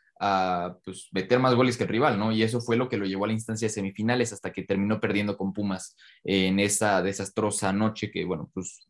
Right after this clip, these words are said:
eh, protagonizaron en C U, ¿no? Pero realmente me gusta mucho el perfil de Robert Dante Siboldi, la directiva se, se tardó mucho y, bueno, ¿no? Es historia.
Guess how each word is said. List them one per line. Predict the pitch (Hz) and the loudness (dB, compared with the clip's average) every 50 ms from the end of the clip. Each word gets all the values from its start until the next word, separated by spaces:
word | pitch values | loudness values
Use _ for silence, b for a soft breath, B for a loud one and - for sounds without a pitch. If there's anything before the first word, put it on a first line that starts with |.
| _ _ - | _ _ -8
eh, | - 64 80 78 73 78 67 58 71 71 71 - | -4 -2 -2 -2 -2 -2 -2 -2 -2 -4 -2 -2
protagonizaron | - 87 - 95 101 101 101 101 98 - 110 107 104 104 | -2 -2 0 2 2 2 2 0 0 0 0 0 2 0
en | 98 95 | 0 0
C | - - 101 | 0 0 0
U, | 101 98 | 0 0
¿no? | 101 95 113 139 139 B B B B B B B B _ | 0 0 -2 -2 -4 B B B B B B B B _
Pero | - 117 110 110 | 2 4 4 4
realmente | 110 117 127 127 127 123 117 127 | 4 4 4 2 2 0 0 0
me | 127 117 104 | 0 0 -2
gusta | 101 104 - - 110 | -2 -4 -4 -2 -2
mucho | 107 107 107 - 117 | 0 -2 -2 -2 -4
el | - - | -4 -2
perfil | - 98 95 - 110 107 104 | -4 -4 -2 -2 -2 -2 0
de | 101 104 98 98 98 | 0 0 0 0 2
Robert | 104 107 107 107 95 | 2 2 0 0 -2
Dante | 98 101 95 101 101 | -4 -6 -6 -8 -8
Siboldi, | - 101 104 120 131 139 151 160 | -6 -2 0 0 0 2 2 2
la | 131 104 | 2 2
directiva | 98 90 95 - - 110 110 107 107 | 0 0 -2 -2 -2 0 0 0 0
se, | - - 95 92 90 85 85 85 | -2 -4 -4 -2 -2 -2 -2 -4
se | 87 - 101 | -4 -6 -6
tardó | 90 - 98 98 104 113 | -4 -2 0 2 2 2
mucho | 123 135 143 - - 180 180 - - - | 2 0 0 -2 -2 -2 -2 -2 -4 -4
y, | 95 | -2
bueno, | 98 92 90 90 90 | -2 0 0 0 -2
¿no? | 98 113 123 | -2 -2 -2
Es | 113 110 110 - | -2 -4 -4 -6
historia. | 107 - - 107 98 92 87 87 - | -4 -2 0 0 0 0 -2 -4 -8